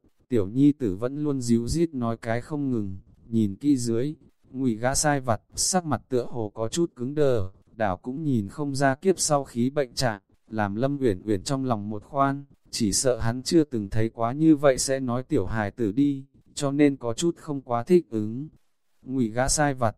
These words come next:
thấy Lâm Uyển Uyển ở bên ngoài, chỉ là gật đầu ý bảo,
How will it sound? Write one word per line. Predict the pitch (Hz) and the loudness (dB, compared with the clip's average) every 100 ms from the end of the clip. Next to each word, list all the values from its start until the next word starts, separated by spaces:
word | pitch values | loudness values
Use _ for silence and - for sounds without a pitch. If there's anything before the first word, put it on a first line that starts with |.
| _ | _
thấy | 120 120 | 0 0
Lâm | 147 147 139 | 2 0 2
Uyển | 113 92 | 0 2
Uyển | 107 95 101 | 0 0 -2
ở | 101 | -8
bên | 101 139 139 | 0 0 0
ngoài, | 123 113 101 92 92 _ _ | -2 -2 -4 -8 -14 _ _
chỉ | - 98 | -2 -2
là | 104 101 | 0 -2
gật | 107 - | -2 -2
đầu | 110 101 | -2 -2
ý | 101 123 | -2 0
bảo, | 160 120 90 | 2 2 0